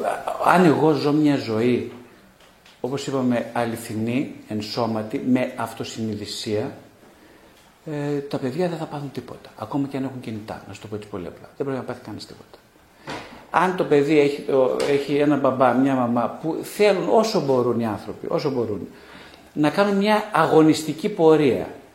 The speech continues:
στην έβρεση ενός εαυτού, που γίνεται με πάρα πολλούς τρόπους, είπα μερικούς τρόπους απλούς, ε, αυτό το πράγμα αμέσως μεταλαμπαδεύει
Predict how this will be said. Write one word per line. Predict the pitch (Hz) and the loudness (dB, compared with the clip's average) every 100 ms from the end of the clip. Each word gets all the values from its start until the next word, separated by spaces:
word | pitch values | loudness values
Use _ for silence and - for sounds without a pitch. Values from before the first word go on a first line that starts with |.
| - _ - | -20 _ -18
στην | - 156 151 | -8 0 4
έβρεση | 196 196 151 123 127 | 6 6 4 -2 0
ενός | 123 120 - | 0 0 -2
εαυτού, | 104 - - 98 - - - _ | -6 -6 -6 -6 -6 -14 -20 _
που | - | -10
γίνεται | 226 233 202 | -4 -2 -2
με | 175 | 2
πάρα | 180 165 | 4 4
πολλούς | 135 113 - | 2 -2 -4
τρόπους, | 170 - | -6 -2
είπα | 151 139 | 2 4
μερικούς | 120 127 117 | 2 -2 -4
τρόπους | 123 - | -6 -6
απλούς, | 110 - 180 - - - - - - - - - | -12 -8 -10 -10 -16 -20 -20 -20 -20 -20 -20 -8
ε, | 147 | -6
αυτό | - 143 - | -4 -4 -2
το | 233 - | -2 0
πράγμα | 190 208 226 226 - | 4 4 4 0 0
αμέσως | 139 156 226 220 175 | 2 4 4 2 0
μεταλαμπαδεύει | 160 - 135 131 123 120 117 202 208 127 90 | 0 4 4 4 4 2 4 4 4 2 -6